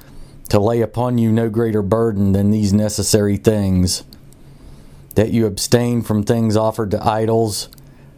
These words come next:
from blood, from things strangled, and from sexual immorality. If you keep yourselves from these, you will do well.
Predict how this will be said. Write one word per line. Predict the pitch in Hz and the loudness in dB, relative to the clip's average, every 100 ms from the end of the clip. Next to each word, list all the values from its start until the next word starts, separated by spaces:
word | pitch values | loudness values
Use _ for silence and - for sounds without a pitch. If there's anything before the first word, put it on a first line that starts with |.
| - | -4
from | 104 98 | 0 2
blood, | 104 113 113 117 113 110 - - - - - | 2 2 0 0 -2 -6 -10 -20 -20 -20 -4
from | 101 92 | -2 2
things | 120 117 107 | 2 2 -2
strangled, | - 113 113 117 113 113 107 - - - - - - | 0 0 0 -2 0 0 -2 -8 -20 -20 -20 -10 -4
and | 101 | -2
from | 107 101 | 0 0
sexual | - 117 - 120 107 | 0 0 -2 -2 0
immorality. | 110 107 104 110 107 107 95 90 90 - - - - - - - - | 0 0 0 0 0 0 -2 -4 -6 -14 -20 -20 -20 -20 -20 -20 -4
If | 107 117 | -2 -2
you | |
keep | 107 135 131 | 0 0 0
yourselves | 127 113 127 120 110 | -2 0 -2 -2 -2
from | - 104 | -2 0
these, | 117 117 107 104 101 - - - - - - | 0 0 0 0 -2 -8 -20 -20 -20 -10 -2
you | 113 | 0
will | 110 | 0
do | 101 107 104 | 0 0 0
well. | 110 110 98 101 101 | 0 0 -2 -4 -6